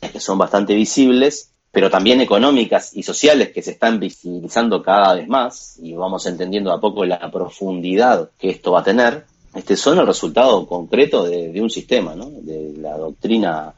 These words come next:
neoliberal que antepone los beneficios económicos y, y la concentración del poder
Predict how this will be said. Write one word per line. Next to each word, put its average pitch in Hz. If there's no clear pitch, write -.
neoliberal 95
que 98
antepone 95
los 90
beneficios 90
económicos 95
y, 80
y 95
la 90
concentración 90
del 107
poder 131